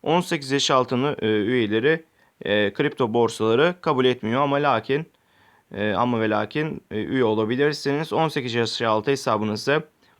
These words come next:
Binance oluşturabilir ama kimlik doğrulama, e, işlemi istiyorsa sizden kimliğinizin on sekiz yaşından büyük olması gerekiyor.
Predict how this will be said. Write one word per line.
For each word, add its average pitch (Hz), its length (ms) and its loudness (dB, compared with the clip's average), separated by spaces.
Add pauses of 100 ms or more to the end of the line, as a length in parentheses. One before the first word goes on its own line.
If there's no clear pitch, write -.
Binance 127 440 2
oluşturabilir 127 460 0
ama 151 200 2
kimlik 147 560 -4
doğrulama, 117 600 0 (440)
e, - 100 -2
işlemi 113 380 -2
istiyorsa 147 400 -4
sizden 131 480 -2
kimliğinizin 123 640 -2
on 135 180 0
sekiz 113 260 -8
yaşından 113 600 -2
büyük 113 180 -2
olması 107 340 -4
gerekiyor. 120 460 0